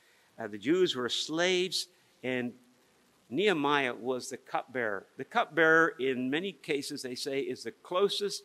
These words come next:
associate, man associated and closest friend to the king, because he has to test all the, everything that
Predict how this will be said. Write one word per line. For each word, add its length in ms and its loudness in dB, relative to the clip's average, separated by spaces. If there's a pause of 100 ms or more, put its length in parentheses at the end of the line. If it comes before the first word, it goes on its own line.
(340)
associate, 720 -4
man 360 2
associated 720 -2 (500)
and 160 -12
closest 420 -4
friend 360 -2
to 120 -8
the 100 -6
king, 320 -10 (800)
because 260 2
he 100 4
has 100 4
to 80 -4
test 480 0 (520)
all 220 2
the, 80 -4 (480)
everything 360 -2
that 180 -4